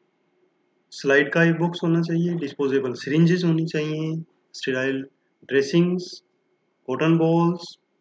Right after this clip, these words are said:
कोल्ड क्लैम्प, माइक्रोपोर प्लास्टर, फिटोस्कोप, मेजरिंग टेप, ग्लव्स,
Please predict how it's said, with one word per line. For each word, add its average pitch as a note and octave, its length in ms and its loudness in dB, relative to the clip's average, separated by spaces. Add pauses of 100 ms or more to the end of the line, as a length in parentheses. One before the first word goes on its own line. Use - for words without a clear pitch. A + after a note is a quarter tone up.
कोल्ड B2+ 260 -8
क्लैम्प, D3+ 480 -4 (680)
माइक्रोपोर A#2+ 460 -6
प्लास्टर, D#3 920 -2 (840)
फिटोस्कोप, D#3 680 2 (720)
मेजरिंग C3 400 -2 (120)
टेप, D3 360 0 (920)
ग्लव्स, D3 600 0